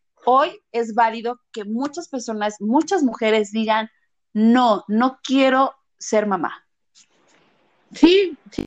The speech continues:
Speaker 2: Y también es muy válido, como tú dices, de "Sí quiero ser mamá", y aunque no tenga pareja. Ya hay muchas, ya hay muchas cosas. Hay una actriz, creo, Ash, hay una actriz que se embarazó también y también pagó y hasta escogió el sexo y todo.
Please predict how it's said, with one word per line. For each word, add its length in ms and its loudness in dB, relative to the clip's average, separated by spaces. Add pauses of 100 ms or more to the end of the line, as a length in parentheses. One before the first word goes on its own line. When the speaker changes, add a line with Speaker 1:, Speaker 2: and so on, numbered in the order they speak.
(160)
Speaker 2:
Y 180 -2
también 340 4
es 160 4
muy 140 6
válido, 500 4
como 220 2
tú 160 0
dices, 560 2
de 220 -2
"Sí 360 0
quiero 200 0
ser 160 0
mamá", 600 -2
y 160 0
aunque 300 -2
no 160 0
tenga 260 0
pareja. 580 -4 (540)
Ya 300 2
hay 80 -2
muchas, 260 -4 (680)
ya 100 0
hay 80 -2
muchas 360 -6
cosas. 500 0
Hay 180 0
una 200 0
actriz, 500 -4
creo, 560 2 (360)
Ash, 320 -6 (500)
hay 200 4
una 200 4
actriz 480 -2
que 120 -10
se 100 -2
embarazó 420 0
también 420 0
y 180 0
también 380 0
pagó 420 4
y 240 0
hasta 200 -2
escogió 360 -2
el 120 0
sexo 380 -2
y 100 0
todo. 480 2